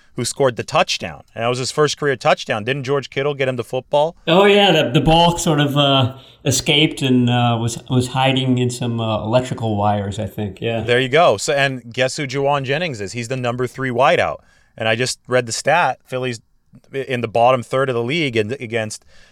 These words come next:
Speaker 1: number three wideouts. So I see this as a,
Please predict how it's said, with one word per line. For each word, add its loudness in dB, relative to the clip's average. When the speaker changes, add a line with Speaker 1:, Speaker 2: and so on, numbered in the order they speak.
Speaker 1:
number 0
three -8
wideouts. 2
So 0
I 2
see -6
this 0
as 4
a, 2